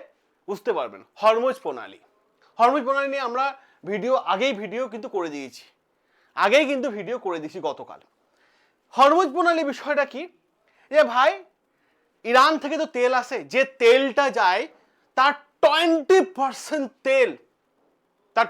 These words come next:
টোয়েন্টি পার্সেন্ট তেল আসে কার কাছে জানো? মাত্র চারটে, সরি, আমি তুমি বলে ফেললাম, কারণ মাফ করবেন, কারণ,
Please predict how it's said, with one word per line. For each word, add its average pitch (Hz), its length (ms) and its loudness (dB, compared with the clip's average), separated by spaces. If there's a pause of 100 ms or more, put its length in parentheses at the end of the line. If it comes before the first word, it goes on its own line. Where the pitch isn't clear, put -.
টোয়েন্টি 247 420 2
পার্সেন্ট 247 560 -2
তেল 240 280 -2 (920)
আসে 233 180 -10
কার 202 200 -6
কাছে 214 180 -12
জানো? 240 180 -12
মাত্র 226 440 -10 (160)
চারটে, 208 560 -10 (380)
সরি, 170 180 -4
আমি 143 100 -10
তুমি 165 240 -6
বলে 156 200 -6
ফেললাম, 160 300 -14
কারণ 151 300 -14 (460)
মাফ 139 260 -8
করবেন, 180 260 -8
কারণ, 170 220 -10